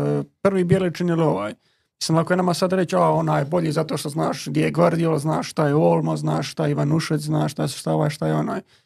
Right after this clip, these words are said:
Ali ono, to je sa odmakom od pet, šest sezona. Isto tako, ono, ne možeš baš ocijenit, e, to šta bi dobio od Šege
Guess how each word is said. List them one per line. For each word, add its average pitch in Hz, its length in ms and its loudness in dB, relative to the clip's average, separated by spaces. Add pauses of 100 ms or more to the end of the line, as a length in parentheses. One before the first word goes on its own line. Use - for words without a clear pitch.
(560)
Ali 160 180 0
ono, 156 280 0
to 160 160 2
je 156 60 2
sa 156 180 0
odmakom 170 480 2
od 165 140 0 (360)
pet, 160 340 0
šest 156 420 -2
sezona. 151 520 0 (220)
Isto 151 180 -4
tako, 156 440 2 (360)
ono, 151 160 0
ne 151 80 0
možeš 156 240 2
baš 156 420 -2 (680)
ocijenit, 175 680 2
e, - 20 -10 (1000)
to 160 260 4
šta 160 220 0
bi 156 100 0
dobio 156 380 2
od 156 160 -2
Šege 185 480 0